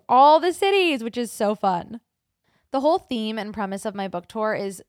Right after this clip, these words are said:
things I didn't know I needed in order to celebrate my book. So we'll be talking a little bit about the book, but honestly, not really. What it's mostly going to be is a celebration of all of us and a celebration of things you didn't know you needed, whether that's laughter, a lesson,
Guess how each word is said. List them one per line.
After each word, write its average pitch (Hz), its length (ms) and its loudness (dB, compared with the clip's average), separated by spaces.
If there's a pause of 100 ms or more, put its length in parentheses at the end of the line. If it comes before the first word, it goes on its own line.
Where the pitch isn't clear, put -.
things 233 320 -6
I 220 100 -4
didn't 196 300 -10
know 180 260 -6
I 190 180 -8
needed 202 520 -6 (400)
in 240 100 -6
order 226 280 -4
to 214 80 -8
celebrate 196 580 -6
my 185 180 -8
book. 185 380 -6
So 202 480 -2 (300)
we'll 226 100 -4
be 226 120 -8
talking 233 420 -6
a 220 100 -4
little 196 240 -6
bit 247 120 -4
about 269 200 -4
the 269 80 -12
book, 311 240 -2
but - 180 -4
honestly, 254 400 -6
not 277 240 -6
really. 262 280 -4
What 208 160 -4
it's - 120 -12
mostly 220 520 -6
going 240 180 -6
to 233 80 -8
be 214 400 -8
is 226 140 -8
a 226 80 -8
celebration 247 640 -6
of 220 100 -8
all 220 180 -2
of 214 80 -6
us 196 380 -6 (340)
and 254 140 -6
a 254 40 -6
celebration 247 480 -4
of 247 100 -12
things 240 280 -8
you 233 60 -12
didn't 214 260 -8
know 220 120 -8
you 220 160 -10
needed, 208 240 -10
whether 208 240 -6
that's 190 240 -8
laughter, 262 580 -2
a 208 100 -4
lesson, 202 760 -6